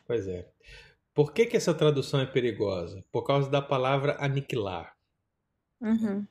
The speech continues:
Speaker 1: Existe, existem seitas que acreditam que o, o diabo e os seus anjos serão aniquilados no final dos tempos, no sentido de que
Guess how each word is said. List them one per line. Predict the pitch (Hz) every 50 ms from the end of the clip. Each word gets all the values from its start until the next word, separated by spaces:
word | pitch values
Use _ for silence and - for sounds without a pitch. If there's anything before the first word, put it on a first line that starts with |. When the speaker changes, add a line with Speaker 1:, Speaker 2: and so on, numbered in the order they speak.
| _ _ _ _ _ _ _ -
Speaker 1:
Existe, | - 101 92 110 131 143 143 - - 156
existem | 143 139 135 120 107 95 95 95 95 104 113 117 113 - - 135 131 123 104
seitas | - - - 123 113 120 127 127 - 165 165 160 - - - - - _ _ _ _ _ _ _ _ _ _ _ _ _ _
que | - -
acreditam | 110 - - 170 165 151 113 107 104 156 185 196 - - - 104 95 90 87 92 - - -
que | - 120 117 110 104 95 92 - -
o, | 104 110 107 104 101 98 98 107 - - 104 107
o | 107
diabo | 101 104 104 104 107 120 135 143 147 135 113 98 101 101 98
e | 95
os | 92 -
seus | 101 98 92 104
anjos | 117 131 135 123 -
serão | - 123 120 131 139 - - -
aniquilados | 156 170 170 160 165 175 175 175 - 147 117 113 117 127 143 135 113 107 101 101
no | 107 98
final | - - 107 101 98 98
dos | 95 90 - -
tempos, | - - 90 85 82 - - -
no | - 110 110
sentido | - - 131 131 - - 156 151 160
de | 147 143
que | - - - 120 104 87 82 -